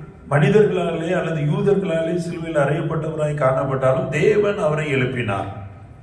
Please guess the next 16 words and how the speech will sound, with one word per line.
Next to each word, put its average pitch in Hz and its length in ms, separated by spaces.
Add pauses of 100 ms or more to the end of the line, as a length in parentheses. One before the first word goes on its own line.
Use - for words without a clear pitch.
(200)
இப்போ 151 220
உங்க 139 240
வாழ்க்கையில 151 580
மரித்து 175 420
போனது 185 400
போல் 175 200
இருக்கிற 147 300
காரியங்கள், 120 600 (480)
மரித்து 165 380
போன 160 600 (460)
அன்பு, 135 400
மரித்து 123 540
போன, 160 600 (300)
இழந்து 160 360
போன 156 340
ஆசீர்வாதங்கள், 131 1080